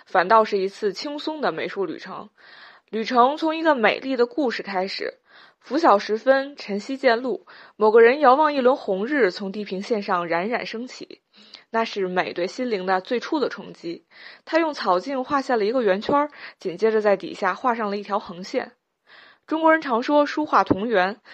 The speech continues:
这样的理念就是中国美术的缘起。所以中国美术相比西洋美术更注重线条和形象，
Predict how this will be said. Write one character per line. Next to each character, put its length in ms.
这 100
样 100
的 120
理 240
念 280
就 100
是 160
中 240
国 200
美 200
术 220
的 100
缘 280
起。 360
所 180
以 80
中 180
国 100
美 220
术 260
相 200
比 140
西 240
洋 160
美 200
术 200
更 200
注 140
重 180
线 260
条 240
和 120
形 280
象， 220